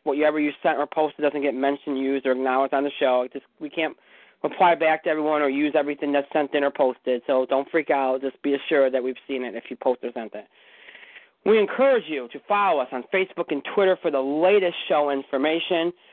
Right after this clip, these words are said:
especially as it relates to scheduling. Otherwise, check out our main show page here on talkshoe dot com. You can find it by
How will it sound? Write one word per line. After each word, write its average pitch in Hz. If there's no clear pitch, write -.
especially 180
as 156
it 165
relates 143
to 120
scheduling. 170
Otherwise, 170
check 175
out 160
our 151
main 156
show 165
page 160
here 165
on 143
talkshoe 151
dot 139
com. 165
You 143
can 131
find 160
it 165
by 147